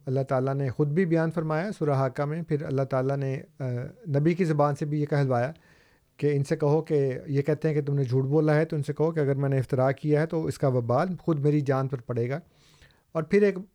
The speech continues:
آ، غیر نبی، ایک مومن کی زبان سے بھی بات کہلائی کہ ان یکو کاذبا فعلیہ کذبہ، اگر یہ جھوٹ بولتا ہے تو اس کی،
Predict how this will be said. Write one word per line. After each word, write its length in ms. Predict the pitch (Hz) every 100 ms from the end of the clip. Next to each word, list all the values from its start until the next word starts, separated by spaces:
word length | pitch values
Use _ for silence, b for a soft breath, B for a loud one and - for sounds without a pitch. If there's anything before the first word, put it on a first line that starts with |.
| _ -
آ، 140 | 143
غیر 240 | 127 151
نبی، 320 | 180 170 135 147
ایک 360 | 226 170 147
مومن 340 | 143 151 180 185
کی 120 | 160
زبان 300 | 131 135 151
سے 120 | 160
بھی 100 | 151
بات 280 | 131 127 123
کہلائی 300 | 123 127 139
کہ 100 | 175
ان 180 | 165 151
یکو 180 | 151
کاذبا 440 | 135 131 131 160 208 208
فعلیہ 500 | 165 151 135 143 139
کذبہ، 460 | 127 117 110 107 110 _ b b b b b b
اگر 160 | 135 147
یہ 100 | 135
جھوٹ 160 | 143
بولتا 360 | 156 170 165 170
ہے 80 | 214
تو 160 | 190
اس 160 | 160 -
کی، 260 | - 165